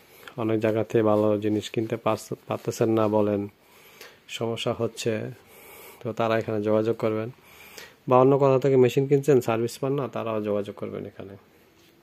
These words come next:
আজকের মতো এই পর্যন্তই, ভিডিওগুলি বেশি লম্বা হয়ে যায়।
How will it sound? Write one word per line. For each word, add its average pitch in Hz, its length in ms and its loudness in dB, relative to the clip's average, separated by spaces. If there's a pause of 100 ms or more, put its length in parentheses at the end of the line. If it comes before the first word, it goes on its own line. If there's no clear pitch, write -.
(1200)
আজকের 117 300 -6
মতো 117 220 -2
এই 113 100 -4
পর্যন্তই, 120 560 -2 (800)
ভিডিওগুলি 117 460 -4
বেশি 113 240 -4
লম্বা 110 320 -4
হয়ে 107 240 -4
যায়। 107 220 -12